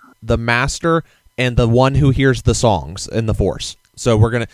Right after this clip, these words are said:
just kinda the, the, the new cast of characters. What are your guys' thoughts there?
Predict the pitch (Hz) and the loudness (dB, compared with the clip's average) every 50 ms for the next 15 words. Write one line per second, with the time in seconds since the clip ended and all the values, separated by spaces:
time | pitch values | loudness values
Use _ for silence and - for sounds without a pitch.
0 | - - - 147 - 180 180 175 160 151 156 143 135 - _ 139 147 135 - 123 | -14 -8 -6 -2 0 0 2 2 0 0 2 0 0 -2 _ 2 0 0 2 2
1 | 117 139 143 160 170 - - - 151 143 147 - - 135 120 - - 131 117 104 | 0 2 4 4 2 4 4 2 2 2 0 -2 -2 -4 -6 -4 -2 0 0 0
2 | - 92 90 101 117 127 131 131 135 131 123 120 117 - - 123 117 107 - - | -2 -4 -2 2 2 2 2 2 2 2 2 0 -2 0 2 2 2 2 0 -4
3 | 113 95 82 - | -6 -4 -6 -8